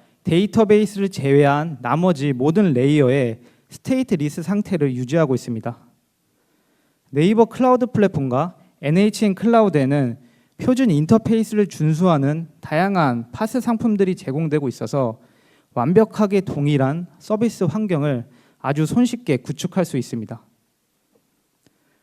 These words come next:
또한 스테이트풀 레이어의 동기화를 안정적으로 수행할 수 있도록 클라우드 환경에서 표준이라고 볼 수 있는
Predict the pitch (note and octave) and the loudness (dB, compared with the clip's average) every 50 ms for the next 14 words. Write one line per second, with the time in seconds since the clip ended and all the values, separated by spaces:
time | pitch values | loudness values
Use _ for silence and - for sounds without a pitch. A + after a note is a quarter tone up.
0 | _ _ _ _ _ _ _ - A3 A3 G#3 G3+ F#3 - - A3+ C4 C4 B3+ - | _ _ _ _ _ _ _ 0 2 2 2 0 -2 -4 -4 -2 -2 -2 -2 -4
1 | - - B3 B3+ A#3 D3+ C3+ C#3 D3+ E3+ F3 D#3 D3 D#3 D#3+ - D#3+ D#3 E3+ D#3+ | -6 -2 0 0 0 2 2 2 4 4 6 6 4 4 2 0 -2 -2 0 2
2 | E3 C#3+ C3 B2+ C#3 D3+ E3 - C3+ C3+ D3+ D#3+ F3 G#3+ G#3+ G#3+ G3 G3 F#3 D#3+ | 2 2 2 2 -2 -4 -6 -6 -6 -4 -4 0 0 0 0 2 2 2 2 2
3 | E3 D3+ D3+ C#3+ C3+ C3 - - G#3 G3+ G#3 G3+ F#3+ F3+ - D3+ B2 - C3 C3 | 2 4 4 4 2 0 0 0 0 0 2 0 -2 -2 -4 -8 -8 -6 -2 -2
4 | C#3 C3 A2+ - - _ _ _ _ _ _ _ _ _ _ _ _ _ - - | 0 -2 -2 -4 -8 _ _ _ _ _ _ _ _ _ _ _ _ _ -6 -2
5 | B3 B3+ B3 A#3+ A#3+ A3+ A3 F#3 A#3 A#3 A#3 A#3 A3+ G3+ D#3+ C#3 - D3 C#3 C#3+ | 2 4 4 4 4 4 2 2 2 0 0 0 0 0 -2 -2 -2 -2 -4 -4
6 | - - - - C4+ A#3+ C#4 C4 B3 A#3+ G#3+ G#3 F#3 F3+ D3+ - C#3+ B2+ - - | -4 -2 -2 -2 0 0 0 0 0 2 2 2 2 2 2 2 0 0 0 0
7 | D3 C3 B2 B2 C#3 F3+ G#3+ G3+ | -2 0 0 0 -2 -4 -4 -8